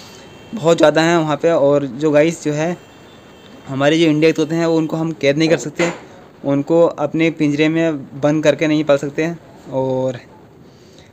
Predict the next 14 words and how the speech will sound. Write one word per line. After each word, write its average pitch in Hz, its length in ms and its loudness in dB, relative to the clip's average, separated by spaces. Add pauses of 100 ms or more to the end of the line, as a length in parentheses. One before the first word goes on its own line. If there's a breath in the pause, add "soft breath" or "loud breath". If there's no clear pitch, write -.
(140)
बाकी 131 340 -2
जैसे 151 300 -2 (340)
कॉकटेल, 143 400 4
लवबर्ड 147 540 2 (180)
और 131 300 0 (220)
बजरी 139 300 0
तोते 151 340 -2
जो 151 80 0
होते 143 200 -4
हैं 156 180 -2
Indian, 143 400 -2
वो 139 320 0 (580)
ऑस्ट्रेलिया 151 440 2
के, 165 160 0